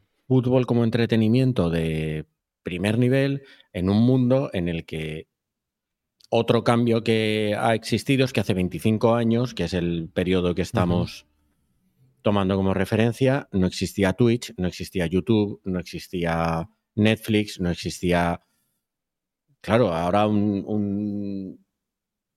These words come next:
Speaker 2: Ujú.
Speaker 1: el fútbol como deporte y como entretenimiento, a la hora de captar aficionados, entendidos como niños que empiezan a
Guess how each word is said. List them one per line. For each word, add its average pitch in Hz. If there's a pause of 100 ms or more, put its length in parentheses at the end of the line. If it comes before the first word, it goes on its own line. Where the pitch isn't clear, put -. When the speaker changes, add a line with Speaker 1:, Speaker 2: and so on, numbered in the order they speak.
(580)
Speaker 2:
Ujú. 98
Speaker 1:
el 98
fútbol 113
como 113
deporte 110
y -
como 110
entretenimiento, 110
a 82
la 80
hora 92
de 98
captar 104
aficionados, 107
entendidos 82
como 95
niños 107
que 76
empiezan 95
a 92